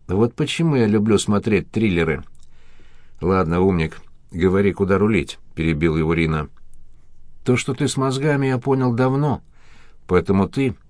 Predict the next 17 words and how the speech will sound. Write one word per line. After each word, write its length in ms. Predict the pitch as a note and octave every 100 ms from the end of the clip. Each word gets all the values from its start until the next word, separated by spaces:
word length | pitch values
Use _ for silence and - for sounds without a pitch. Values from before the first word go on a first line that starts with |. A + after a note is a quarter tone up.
| -
вместо 420 | D2 F#2 F#2 F2+
того, 200 | D#2+ G2+
чтобы 300 | F2 F#2+ F#2
мотать 420 | F#2+ G2 A2 F#2+ E2
десять 400 | G2+ G2 G2 -
пожизненных 540 | G2 G2 G2 G2+ G2+
сроков, 460 | - G3 - - - - - - - -
выйдешь 460 | F2+ E3+ F#3 F3+
сухим 460 | - E3+ - C#3 A#2
из 100 | A2
воды, 420 | A2+ G#2 G2+ F2+ - - - -
сорвёшь 480 | - G2 A#2+ F#3 -
приличный 500 | G2 G2+ G2 G2 G2
куш — 360 | - F3 F3 - - - -
и 100 | D#2+
получишь 500 | E2+ F#2+ A#2+ B2 G#2+
новую, 520 | A2 C#3+ F3 F#2 D2+